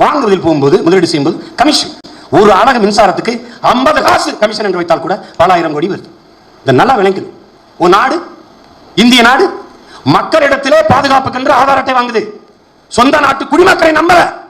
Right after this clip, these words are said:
ஆதார் அட்டை கொடுங்குது நாட்டின் பாதுகாப்புக்கு. கண்ணின் கருவெளியை எடுத்து வச்சுக்கிறது, நீ எங்க போனாலும் கண்காணிக்க முடியும், வச்சுக்கிறது. ஆனால் நாட்டின் ராணுவத்தில் ராணுவ தளவாடங்களை, பீரங்கியை, துப்பாக்கியை, தோட்டாவை, இதை உற்பத்தி செய்வதில்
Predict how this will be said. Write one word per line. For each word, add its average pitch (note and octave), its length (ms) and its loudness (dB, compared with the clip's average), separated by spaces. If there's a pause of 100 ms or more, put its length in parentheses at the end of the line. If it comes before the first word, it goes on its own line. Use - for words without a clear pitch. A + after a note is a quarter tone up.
(300)
ஆதார் A#3+ 180 2
அட்டை G#3+ 140 -2
கொடுங்குது F#3+ 360 -2
நாட்டின் F#3+ 280 -2
பாதுகாப்புக்கு. E3+ 400 -2 (680)
கண்ணின் B3+ 340 0
கருவெளியை D#4 360 2
எடுத்து B3+ 160 -10
வச்சுக்கிறது, G#3 320 -12 (680)
நீ G#3+ 60 2 (140)
எங்க D#4+ 140 4 (120)
போனாலும் E4+ 340 2
கண்காணிக்க C#4+ 380 -4
முடியும், F#3+ 220 -4 (160)
வச்சுக்கிறது. F#3+ 360 -4 (1000)
ஆனால் C4+ 300 0
நாட்டின் D4 380 -2
ராணுவத்தில் C#4+ 440 0 (420)
ராணுவ D4 260 2 (100)
தளவாடங்களை, C#4 560 0 (460)
பீரங்கியை, C4+ 500 2 (100)
துப்பாக்கியை, C4+ 440 0 (100)
தோட்டாவை, C4 400 2 (480)
இதை C4+ 120 2 (120)
உற்பத்தி F4 380 -2
செய்வதில் C#4 340 0